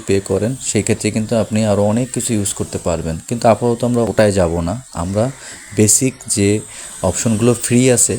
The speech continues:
সেই ফ্রিগুলো আমরা ইউজ করব। আমরা যে ফিল্টার অপশনটা চুজ করছি সেটা টান দিয়ে বড় করে আপনি টোটাল, আহ, ভিডিওটাকে আপনি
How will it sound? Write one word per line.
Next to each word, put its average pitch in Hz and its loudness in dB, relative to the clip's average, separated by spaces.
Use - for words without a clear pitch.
সেই - 0
ফ্রিগুলো 135 2
আমরা 104 2
ইউজ 104 0
করব। 76 -6
আমরা 107 6
যে 117 4
ফিল্টার 117 4
অপশনটা 120 4
চুজ 131 4
করছি 107 2
সেটা 117 2
টান 113 4
দিয়ে 110 6
বড় 113 6
করে 123 4
আপনি 110 2
টোটাল, 113 4
আহ, 101 4
ভিডিওটাকে 113 4
আপনি 120 2